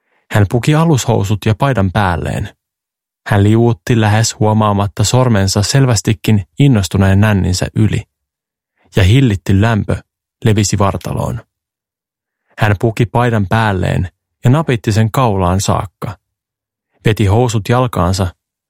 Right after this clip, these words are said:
sulki vetoketjun ja korjasi pullotusta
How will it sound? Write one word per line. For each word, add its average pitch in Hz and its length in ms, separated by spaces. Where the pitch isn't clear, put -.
sulki 156 300
vetoketjun 101 720
ja 110 80
korjasi 110 480
pullotusta 101 680